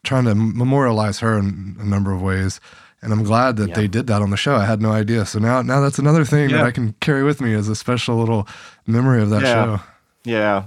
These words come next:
Speaker 2: no, it was, it was, it was, it was lovely. And, and, and her school, uh, built a park and named it after her,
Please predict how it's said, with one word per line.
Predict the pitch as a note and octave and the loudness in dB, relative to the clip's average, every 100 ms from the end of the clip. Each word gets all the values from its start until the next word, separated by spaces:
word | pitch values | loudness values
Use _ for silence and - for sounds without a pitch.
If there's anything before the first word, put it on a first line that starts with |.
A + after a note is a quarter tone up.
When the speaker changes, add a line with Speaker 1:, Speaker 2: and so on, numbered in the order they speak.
| A2 | -8
Speaker 2:
no, | A2 G#2 | -4 -4
it | |
was, | G#2+ G#2 | -4 -6
it | A2+ | -6
was, | A2 G#2+ | -6 -6
it | - G#2 | -8 -6
was, | G#2+ G#2+ - - | -6 -8 -14 -10
it | |
was | G#2+ G#2+ G#2+ | -6 -6 -4
lovely. | F#2+ G2 F#2+ F#2 F#2+ | -4 -4 -4 -2 -2
And, | F#2+ F#2 - | -2 -4 -6
and, | F#2+ F#2+ F2+ - - - - - | -4 -2 -4 -10 -20 -20 -20 -8
and | B2 C3 | -4 0
her | D3+ | 0
school, | - C#3 C3+ C#3 C#3 C#3 C3+ | 0 -2 0 0 0 -4 -4
uh, | A2+ G#2+ | -2 -2
built | C3 G#2+ | -4 -6
a | |
park | - C3 A#2 - | -4 -2 -2 -2
and | A2 | -4
named | G#2+ G#2+ | -2 -2
it | G#2+ | 0
after | G#2 - | -2 -2
her, | A2+ G#2+ G#2 | -2 -2 -2